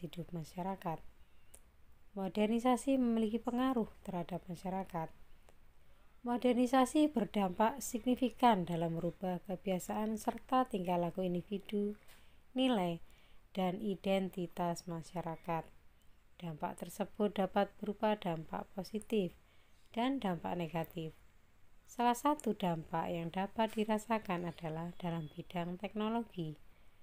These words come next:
Dengan kecanggihan teknologi, masyarakat dapat mencari dan memperoleh informasi dengan mudah dan cepat. Mempercepat dalam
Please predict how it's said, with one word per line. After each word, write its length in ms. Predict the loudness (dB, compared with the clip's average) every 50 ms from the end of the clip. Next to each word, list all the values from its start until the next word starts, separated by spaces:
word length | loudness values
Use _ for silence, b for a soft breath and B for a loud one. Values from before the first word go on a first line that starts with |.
| b b b -16
Dengan 320 | -12 -6 -4 -4 -2 -2 -2
kecanggihan 640 | -2 -2 0 0 2 2 2 2 4 4 4 2 2
teknologi, 800 | 0 -2 -2 -2 -2 0 0 0 0 0 -2 -4 -4 -2 0 0
masyarakat 720 | 0 0 0 2 4 4 4 4 4 4 2 2 2 0
dapat 400 | 0 -2 -2 -2 -2 -2 -2 -2 -4 -6
mencari 560 | -6 -6 -6 -4 -4 -2 -2 -2 -2 -2 -4
dan 320 | -2 -2 -2 -2 0 -2
memperoleh 560 | -2 -4 -4 -4 -2 0 2 4 4 4 2
informasi 720 | 2 0 -4 0 0 0 0 2 0 0 -2 -2 -4 -4 -4
dengan 320 | -2 -2 -2 -2 0 -2
mudah 400 | -2 -4 -4 -4 -4 -4 -4 -4
dan 240 | -4 -6 -6 -6 -6
cepat. 480 | -8 -10 -2 0 2 2 2 0 -2 -8 -18 -20 b b b b b b b b b b b b b b b
Mempercepat 880 | -6 -6 -6 -4 -4 -4 -4 -4 -6 -12 -20 -8 0 0 2 2 2 2
dalam 240 | 4 4 4 2